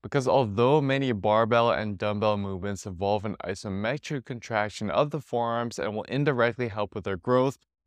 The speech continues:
we know based on research that dynamic contractions that take the forearms through their full range of motion are better for muscle growth.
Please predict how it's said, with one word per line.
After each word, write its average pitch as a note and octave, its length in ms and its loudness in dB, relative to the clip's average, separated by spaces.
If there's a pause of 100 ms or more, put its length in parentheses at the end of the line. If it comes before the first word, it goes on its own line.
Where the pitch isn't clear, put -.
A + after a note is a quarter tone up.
we A#2+ 100 -2
know A#2 300 4
based A#2+ 260 2
on A2 120 -6
research G#2 480 -4
that G#2+ 160 -4
dynamic G#2+ 580 -2
contractions A#2+ 760 -4
that G#2+ 180 -4
take D3 340 -4
the D#3 100 -2
forearms B2 480 -4
through A#2 180 -6
their G#2+ 140 -2
full C#3+ 380 -2
range C3 240 -2
of G#2+ 80 -6
motion G#2+ 380 -6
are G#2+ 160 -2
better G#2 340 -4
for - 140 -14
muscle G2 320 -6
growth. G#2+ 400 0